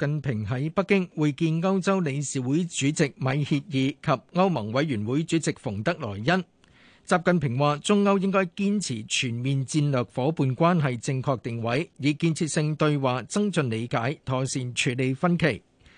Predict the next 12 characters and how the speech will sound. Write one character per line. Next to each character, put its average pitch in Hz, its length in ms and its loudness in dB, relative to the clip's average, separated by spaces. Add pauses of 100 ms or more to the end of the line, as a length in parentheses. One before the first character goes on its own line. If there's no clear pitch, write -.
(160)
米 135 220 0
歇 160 120 2
爾 - 120 -2
及 139 140 0
馮 113 360 -4
德 175 120 0 (100)
萊 117 260 -4
恩 165 220 2
表 139 140 -2
示， 135 280 -2 (340)
歐 160 260 2
方 156 260 0